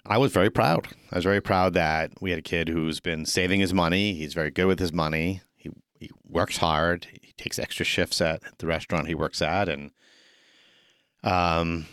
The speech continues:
it was just nice to see, 'cause one of the things that we've always kind of set out as a standard was, "We're not buying you a car, and you can use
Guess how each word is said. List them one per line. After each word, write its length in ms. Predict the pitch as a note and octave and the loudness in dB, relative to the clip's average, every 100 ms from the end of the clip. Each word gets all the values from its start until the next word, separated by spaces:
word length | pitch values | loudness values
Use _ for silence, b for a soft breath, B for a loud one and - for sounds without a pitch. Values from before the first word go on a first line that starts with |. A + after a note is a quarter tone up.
| B B - | B B -2
it 60 | |
was 140 | G#2+ G2+ | -2 2
just 240 | A2+ - | 0 2
nice 240 | G#2 G#2 - | 0 0 -2
to 80 | |
see, 240 | - G#2 G2+ | 0 2 2
'cause 160 | G2+ | 2
one 120 | E2+ G#2 | 2 2
of 40 | |
the 60 | F#2+ | 2
things 240 | G2 F2+ | 2 2
that 80 | F#2 | 0
we've 260 | F2+ F2+ F2+ | 2 2 2
always 540 | E2 E2+ E2 - - - - D3+ - - | 2 2 0 -2 -6 -10 -12 -14 -14 -14
kind 180 | - D#2 | -10 -10
of 100 | - - - - - _ _ - | -12 -18 -20 -20 -20 _ _ -4
set 220 | F#2+ F2 | 0 2
out 100 | E2 | 2
as 140 | D#2+ | 0
a 20 | - | -2
standard 360 | - F2 E2+ | -2 0 0
was, 240 | D2+ D2+ C#2+ | 0 -2 0
"We're 160 | D#2+ | 0
not 240 | D#2 D#2+ D2 | 0 -2 0
buying 280 | E2 D#2+ D#2+ | 0 2 2
you 160 | E2 | 2
a 40 | D#2+ | 0
car, 560 | - B1+ D#2+ G#2+ G2 - | 0 0 0 0 -4 -8
and 220 | D#2+ D2+ | -8 -4
you 60 | F2 | -2
can 120 | F#2+ | 0
use 320 | F#2 F#2 F2 | 0 -2 -4